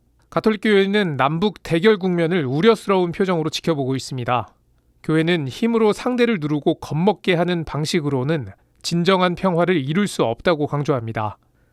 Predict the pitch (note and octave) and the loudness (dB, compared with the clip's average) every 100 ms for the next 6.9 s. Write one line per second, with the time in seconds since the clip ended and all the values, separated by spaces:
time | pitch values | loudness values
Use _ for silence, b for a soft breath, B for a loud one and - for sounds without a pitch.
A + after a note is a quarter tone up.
0 | _ _ - G#3 G#3 G3 F#3+ D3 D#3+ F3+ | _ _ -6 4 4 4 0 0 2 6
1 | G3+ G3 - F3+ F3+ E3+ G3 G3 E3+ - | 6 4 0 0 2 2 0 -2 -2 0
2 | D3+ C3 A#2 D3 A2+ - _ _ - D#3+ | -2 -2 -2 0 -2 -6 _ _ 0 4
3 | E3 F3 D3 D3+ E3+ D3 C3 D#3+ F#3 C3+ | 4 4 2 0 0 0 0 2 2 0
4 | - - E3+ B2 - _ _ - D3+ D#3 | -8 -2 0 0 -6 _ _ -6 0 0
5 | - G#3 G3 F3+ F#3+ - E3+ - F3 - | 2 2 2 2 0 0 -2 -2 -4 -8
6 | - F#3 F3 D3+ F#3+ E3+ F3 B2 | -4 -2 0 0 0 0 -2 -4